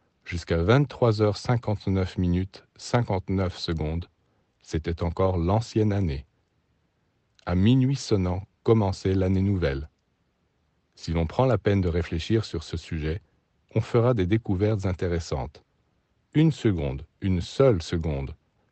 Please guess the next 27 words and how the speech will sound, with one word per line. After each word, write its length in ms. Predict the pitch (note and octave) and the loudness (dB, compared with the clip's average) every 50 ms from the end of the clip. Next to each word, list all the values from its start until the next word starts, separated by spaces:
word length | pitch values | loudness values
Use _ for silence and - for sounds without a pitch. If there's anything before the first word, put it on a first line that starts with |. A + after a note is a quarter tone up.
| _ | _
sépare 480 | _ - - F#2 E2+ - G2 F#2+ F#2+ G2 | _ -4 -2 -2 0 0 0 0 2 2
une 100 | F#2+ F#2+ | 2 0
année 240 | F2+ F2 F2+ F2+ F#2 | 0 0 0 0 0
de 100 | F2+ F2+ | -2 -2
l'autre. 400 | D#2 D2 C2+ C#2 - - - _ _ _ _ _ _ _ _ _ _ _ _ _ _ _ _ _ _ _ _ _ | -4 -4 -6 -8 -10 -16 -20 _ _ _ _ _ _ _ _ _ _ _ _ _ _ _ _ _ _ _ _ _
Mais 80 | E2+ E2 | -2 0
voilà, 400 | E2 F2+ F2+ E2+ C#2+ C#2 C#2+ - _ _ _ _ _ _ _ _ _ _ | 2 2 2 2 0 -2 -4 -8 _ _ _ _ _ _ _ _ _ _
il 80 | - F#2 | -6 -6
faut 260 | F2 - G2 F#2 - | -2 -2 -2 -2 0
arriver 400 | F2 F2 E2+ E2 D#2+ E2+ G2+ A2+ | 0 0 0 0 0 2 2 2
jusqu'à 300 | A2+ A#2+ A#2 - - G2+ | 2 0 -4 -2 -2 -2
cette 220 | F2+ - F#2+ F2+ F2 | -2 -2 -4 -2 -2
dernière 340 | F#2 F2 F2+ F2 F2+ F2 | -2 0 0 0 -2 -2
seconde. 440 | - - F#2 E2 D2+ D2 C#2 C#2+ - - _ _ _ _ _ _ _ _ _ _ _ | -4 -4 -6 -4 -4 -6 -6 -8 -10 -14 _ _ _ _ _ _ _ _ _ _ _
Il 80 | - - | -8 -4
faut 160 | - - F2+ | -2 -2 -2
parcourir 560 | - A#2 A#2 - - - A2+ A2 A2+ G#2 - | 0 0 -2 -2 0 0 2 2 2 0 -2
tous 180 | - - - F3 | -8 -6 -2 2
les 180 | E3+ D#3 C3 | 2 4 4
jours 280 | A#2 A2 A#2+ B2 A#2+ A#2 | 2 2 2 2 2 2
de 80 | G#2+ G2+ | 2 2
l'année 380 | G2 F#2+ F2+ F2 F2 F#2 G2 | 2 2 2 2 0 0 0
les 340 | F2 E2 E2 D#2+ D2+ E2 G#2 | 0 0 -2 -2 0 0 0
uns 100 | A2+ A#2 - | 0 0 -2
après 340 | - A#2+ B2+ B2 - - B2 | -4 -4 -4 -4 -4 -2 0
les 220 | A2+ G2+ F#2 F2 | 0 0 0 -2
autres 320 | E2+ E2+ E2+ - - - | -4 -4 -6 -6 -10 -20